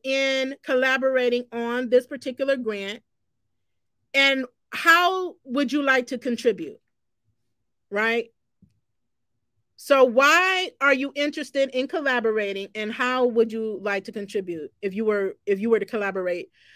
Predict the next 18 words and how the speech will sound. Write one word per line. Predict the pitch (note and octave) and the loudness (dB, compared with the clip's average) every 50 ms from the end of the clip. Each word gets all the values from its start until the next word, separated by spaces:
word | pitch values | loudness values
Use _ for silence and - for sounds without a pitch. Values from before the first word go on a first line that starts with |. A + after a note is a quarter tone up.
| _ _ _ _ | _ _ _ _
with | - A3 A3 G#3+ | 4 4 6 6
us | A#3 A3+ A3 A3+ | 4 2 2 0
on | - A3 G#3+ G#3 | -4 -2 -2 0
this | G3+ G3+ G3 G3 | 0 -2 -4 -4
grant? | F#3 G3+ G3+ F#3+ F3 F3 - - | -4 -4 -4 -4 -6 -8 -10 -6
And | G#3+ G#3+ G#3+ | -6 -2 0
contribute, | C4+ A#3+ A#3 A#3 D#4 D#4 D#4+ D#4+ E4 E4 E4 E4 D#4+ C#4 - _ _ _ _ _ - | 2 0 2 2 0 0 2 2 2 4 2 2 0 -2 -6 _ _ _ _ _ 0
uh, | B3+ B3 A#3+ A#3+ A#3 A#3 A3+ A#3 | 2 4 4 4 4 2 0 0
in | A#3+ A#3 | 2 2
the | A#3 A3 | 4 4
way | G#3 B3 A#3+ A#3+ A#3+ A#3 | 6 6 8 8 8 6
of | A3 A3 G#3+ G3+ | 6 4 2 2
your | G3+ G3 F#3 | 0 0 0
skill | F3 - - - D4 D4+ D#4 | -2 -4 -4 -2 0 0 0
set, | D#4 - D#4 C#4+ C#4 C4+ B3+ G#3+ | 0 2 2 4 4 4 2 2
your | G#3+ G#3 G3 | 0 0 0
expertise, | A3+ B3 B3 B3 - - A3+ G#3 G#3+ - - E4 D4 D4 C#4+ C#4+ C4+ C4+ B3 - _ _ _ _ _ _ _ _ _ _ | 2 0 0 0 0 0 0 0 0 0 -2 -2 0 0 -2 -2 -2 -4 -6 -10 _ _ _ _ _ _ _ _ _ _
um, | - A3 A3 G#3+ G#3+ G#3 G3+ G3+ G3 F#3+ F#3+ F#3 F3 E3+ F3+ G#3 | -2 0 0 0 0 -2 -2 -4 -6 -6 -8 -8 -10 -12 -14 -16